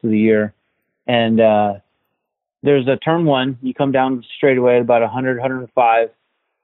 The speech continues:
and you throw it into this blind right-hand downhill corner. And, uh, I remember always sitting on the radio talking to my dad as a spotter and telling him, "Come on, come on, full throttle, full, don't lift, don't lift,"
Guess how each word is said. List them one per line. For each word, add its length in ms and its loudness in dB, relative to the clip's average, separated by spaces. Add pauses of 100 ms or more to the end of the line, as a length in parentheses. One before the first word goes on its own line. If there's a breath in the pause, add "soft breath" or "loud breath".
and 520 -4 (240)
you 180 0
throw 280 2
it 80 0
into 200 0
this 240 -6 (200)
blind 560 -2 (420)
right-hand 720 -4
downhill 440 -4
corner. 440 -6 (680)
And, 300 -2
uh, 40 4
I 140 4
remember 260 0
always 280 0
sitting 220 -4
on 80 -4
the 80 -4
radio 240 2
talking 300 -4
to 20 -2
my 100 -2
dad 360 0 (520)
as 140 -2
a 140 -8
spotter 500 -4 (380)
and 180 -6
telling 200 -2
him, 100 -6
"Come 180 -8
on, 180 -4 (140)
come 180 -2
on, 280 -2
full 160 -2
throttle, 320 0
full, 240 -4
don't 220 0
lift, 280 2
don't 220 -2
lift," 220 2